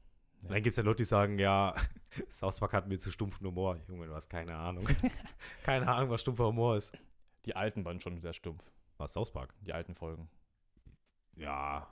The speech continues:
Speaker 2: ja. Da war, war schon immer ein cleverer Blick auf die Realität dabei.
Speaker 1: Schon.
Speaker 2: Also, m-
Speaker 1: Aber ich kann schon ver-, also die alten Folgen immer so dann noch mit dem Gag,
Speaker 2: Dann
Speaker 1: das
Speaker 2: ist Family
Speaker 1: Ken-, das
Speaker 2: Guy stumpfer.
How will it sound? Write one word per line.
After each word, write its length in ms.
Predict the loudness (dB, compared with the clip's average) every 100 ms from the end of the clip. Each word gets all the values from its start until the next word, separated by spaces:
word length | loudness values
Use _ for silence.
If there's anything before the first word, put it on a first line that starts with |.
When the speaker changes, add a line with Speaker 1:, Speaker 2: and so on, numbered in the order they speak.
| -16
Speaker 2:
ja. 560 | -8 -4 0 0 -2 -8
Da 120 | -14 -12 -6
war, 260 | -6 0
war 140 | 2 2
schon 260 | 0 -6 -6
immer 480 | 0 4 4 2 0
ein 180 | -6
cleverer 440 | -2 0 4 4 2
Blick 240 | 0 -2
auf 80 | -2
die 100 | -2
Realität 540 | 0 -2 -2 -4 -2
dabei. 300 | -2 -4 -8 -12 _ _ _ _
Speaker 1:
Schon. 420 | 0 2 2 -2 _ _ _ _ _ _ _ -2
Speaker 2:
Also, 200 | 0 0 -4
m- 180 | -6 0
Speaker 1:
Aber 160 | 2
ich 80 | 4
kann 120 | 4
schon 100 | 2
ver-, 160 | 0 0
also 160 | 0 0
die 140 | 2
alten 280 | 2 2 0
Folgen 340 | 2 2 2
immer 160 | 0 0
so 220 | 0 0
dann 100 | 0
noch 200 | -2 -2
mit 140 | -4
dem 100 | -2
Gag, 100 | 0
Speaker 2:
Dann 80 | 2
Speaker 1:
das 100 | 2
Speaker 2:
ist 60 | 4
Family 220 | 6 8
Speaker 1:
Ken-, 20 |
das 100 | 6
Speaker 2:
Guy 160 | 6 6
stumpfer. 680 | 4 4 2 2 -2 -2